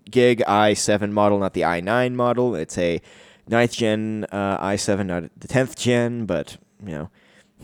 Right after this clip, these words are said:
is there really that much difference between the two that Intel's been able to push out as well?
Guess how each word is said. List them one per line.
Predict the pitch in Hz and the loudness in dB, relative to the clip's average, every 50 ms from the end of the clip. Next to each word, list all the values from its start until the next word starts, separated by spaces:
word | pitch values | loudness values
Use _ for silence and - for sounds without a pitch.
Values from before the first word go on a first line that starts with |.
| - - _ _ _ _ _ | -20 -20 _ _ _ _ _
is | - - | -12 -6
there | 101 101 | -4 -2
really | 98 101 101 101 98 | -2 0 0 2 2
that | 98 98 71 | 2 2 0
much | 90 95 - - | -2 -4 -6 -6
difference | - 95 - 101 92 - - | -6 -6 -6 -6 -8 -10 -10
between | - 104 92 92 | -8 -6 -6 -4
the | 92 85 | -6 -6
two | - - 92 92 92 92 92 95 90 | -4 -2 -2 0 2 2 0 0 0
that | 87 87 85 | 0 0 0
Intel's | 85 87 87 - 90 85 85 | -2 -2 -2 -2 -2 -2 -2
been | - 92 90 | -4 -6 -6
able | 85 82 85 | -4 -4 -6
to | |
push | 82 - - 82 - - | -6 -4 -4 -4 -2 -2
out | 92 90 87 80 76 95 | 0 2 2 2 0 -2
as | - - 82 73 76 85 - - | -4 -4 -4 -2 -4 -4 -6 -6
well? | 80 85 85 85 80 82 82 85 98 98 90 | -4 -2 -2 0 0 2 2 2 2 0 -2